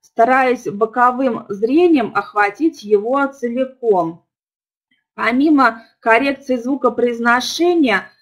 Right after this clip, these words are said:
э, рисование одновременно двумя руками позволяет улучшить у ребёнка внимание, память,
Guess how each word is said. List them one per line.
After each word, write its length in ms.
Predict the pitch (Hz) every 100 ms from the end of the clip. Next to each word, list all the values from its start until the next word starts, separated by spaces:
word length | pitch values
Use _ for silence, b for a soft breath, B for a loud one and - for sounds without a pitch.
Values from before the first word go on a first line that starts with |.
| B
э, 240 | 202 208
рисование 760 | 233 233 240 233 285 339 294 226
одновременно 1040 | 202 220 226 247 254 285 262 233 214 - _
двумя 480 | 196 233 254 262 254
руками 520 | 226 226 302 349 226
позволяет 680 | 202 196 208 262 294 269
улучшить 680 | 226 226 247 311 330 233 -
у 60 | 311
ребёнка 720 | 233 220 269 277 254 240 240 B B -
внимание, 760 | 247 262 233 226 208 196 202
память, 640 | 196 240 233 208 196 -